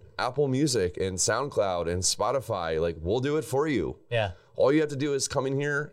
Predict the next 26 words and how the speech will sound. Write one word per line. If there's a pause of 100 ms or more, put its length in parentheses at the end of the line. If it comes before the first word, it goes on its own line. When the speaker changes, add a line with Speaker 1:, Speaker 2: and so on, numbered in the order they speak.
(120)
Speaker 1:
grab
some
beers, (120)
some
food, (240)
smoke
a
little
trees, (320)
whatever
you
wanna
do, (260)
and
sit
down
and
the
work
is
done.
Like, (720)
if
you're
trying
to,